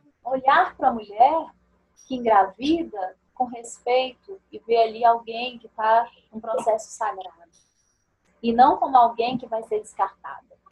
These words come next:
Uma mulher que tem filhos como alguém que tá produzindo e muito, e tem um trabalho maravilhoso pra humanidade, não simplesmente aquela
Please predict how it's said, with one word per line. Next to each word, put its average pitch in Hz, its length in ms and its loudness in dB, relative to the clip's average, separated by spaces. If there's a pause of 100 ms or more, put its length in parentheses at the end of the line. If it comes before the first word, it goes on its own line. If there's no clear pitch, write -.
(1900)
Uma 262 200 2
mulher 277 420 4
que 302 160 -12
tem 247 260 -2
filhos 330 720 -6
como 254 220 -4
alguém 254 260 -4
que 277 80 -14
tá 277 120 -4
produzindo 277 760 -8
e 359 140 -2
muito, 285 680 -4
e 202 120 -10
tem 254 140 -4
um 302 100 -6
trabalho 269 500 0
maravilhoso 285 800 -2
pra 277 140 -4
humanidade, 208 760 -2
não 247 160 -2
simplesmente 277 580 -8
aquela 269 720 0